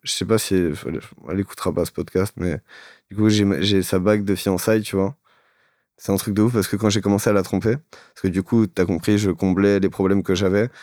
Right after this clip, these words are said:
avec, euh, le sexe, parce que c'est, c'est ce que j'avais. Donc du coup, à partir du moment où je l'ai trompée, elle a perdu la bague de fiançailles que je lui avais passée.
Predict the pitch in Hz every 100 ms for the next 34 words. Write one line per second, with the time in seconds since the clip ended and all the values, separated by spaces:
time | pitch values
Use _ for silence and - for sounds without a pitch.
0 | - _ 98 87 - 90 82 90 113 -
1 | - _ - 87 - 78 78 - - 87
2 | 95 95 139 - - - - - - -
3 | _ _ _ 107 104 110 143 135 110 113
4 | 135 127 107 101 117 120 139 - 104 101
5 | 117 120 151 127 113 123 113 - 113 -
6 | 123 113 104 104 95 104 101